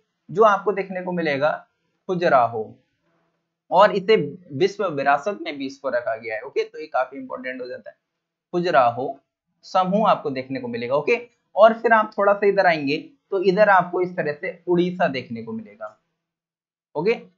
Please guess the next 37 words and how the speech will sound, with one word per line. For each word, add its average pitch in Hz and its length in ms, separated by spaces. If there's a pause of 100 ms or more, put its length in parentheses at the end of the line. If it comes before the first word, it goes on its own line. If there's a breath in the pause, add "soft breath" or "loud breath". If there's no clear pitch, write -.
(160)
तो 226 60
उड़ीसा 214 640
शैली, 180 440
जिसको 175 340
कलिंग 247 400
शैली 185 420
के 165 140
नाम 135 200
से 143 160
भी 139 120
जानते 127 380
हैं, 151 200 (360)
तो 208 100
यहाँ 202 320
पर 214 180
भी 196 160
विभिन्न 202 460
शैली 147 400
में, 139 340
मतलब 143 280
कलिंग 220 340
शैली 165 380
में 165 80
या 165 80
फिर 165 200
उड़िया 185 380
शैली 143 340
में 139 260
भी 180 100 (640)
पचास 208 440
से 226 80
अधिक 180 360
यहाँ 156 140
पर 156 180
मंदिरों 135 400
का 135 140
निर्माण 117 420